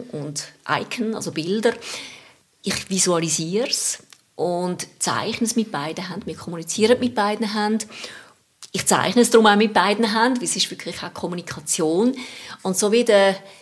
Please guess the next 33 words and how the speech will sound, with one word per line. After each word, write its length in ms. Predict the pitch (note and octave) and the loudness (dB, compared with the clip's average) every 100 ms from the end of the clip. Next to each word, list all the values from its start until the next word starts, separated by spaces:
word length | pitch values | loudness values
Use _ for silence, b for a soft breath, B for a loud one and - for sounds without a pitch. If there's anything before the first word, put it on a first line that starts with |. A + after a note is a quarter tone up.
| B _ _ _ - - | B _ _ _ -14 -4
der 160 | F#3 | -2
Medientheoretiker 840 | F3+ F#3+ G3+ G3+ F#3+ F#3 F#3 - F3 | 2 2 2 2 2 2 0 -4 -2
Marshall 300 | E3+ E3+ E3+ | -2 -2 -2
McLuhan 360 | E3+ E3+ E3 E3 | -4 -2 -2 0
sagt, 280 | E3 D#3 F3 | 2 2 2
«Ja, 180 | F3 E3 | 2 2
the 60 | |
medium 520 | D3 D#3+ A3 G#3+ E3+ | 0 0 2 2 2
is 160 | D3+ - | 0 -4
the 60 | C3+ | -6
message.» 640 | C3+ D3+ - - - - B B B B B B B _ _ _ | -4 -4 -4 -2 -2 -2 B B B B B B B _ _ _
Ich 120 | - D3+ | -6 0
finde 240 | G#3 G3+ | 2 4
es 160 | - - | 2 -2
wunderbar, 880 | D#3+ A#3+ D4+ D4 D#3+ D#3+ G3 C4+ - | 6 10 10 10 10 8 8 6 0
sich 180 | - F#3 - F#3 | -4 -4 -6 -2
über 160 | E3+ - - | -2 -2 -4
Musik 360 | E3 F3+ - - | -4 -2 -4 -2
Gedanken 440 | D#3+ D#3 - F3+ | -2 -4 -6 -4
zu 120 | - | -4
machen. 240 | - - - - - | -4 -10 -14 -16 -2
Aber 200 | D#3 D#3+ D#3+ | 0 0 -4
über 180 | F3+ - | -10 -2
das 260 | - - - | 2 2 2
Zeichnen 680 | - D3+ F3 C4 - D3 - | 2 2 0 -4 -6 -8 -6
und 140 | D3 | -6
das 80 | D#3 | -4
Visualisieren 880 | D3 D#3 D3 C#3+ - F#3 B3+ B3 B2+ B B B B B - | -4 -4 -6 -2 -2 0 0 0 -2 B B B B B -6
erfahre 520 | D#3 - F3 F3+ G#3+ | -6 -4 -2 -2 -2
ich 100 | - | -4
einfach 220 | D3+ - | -8 -8
nochmal 220 | D#3 D3 C3 | -6 -6 -6
andere 540 | C3 D#3+ E3+ D3+ | -6 -4 -4 -4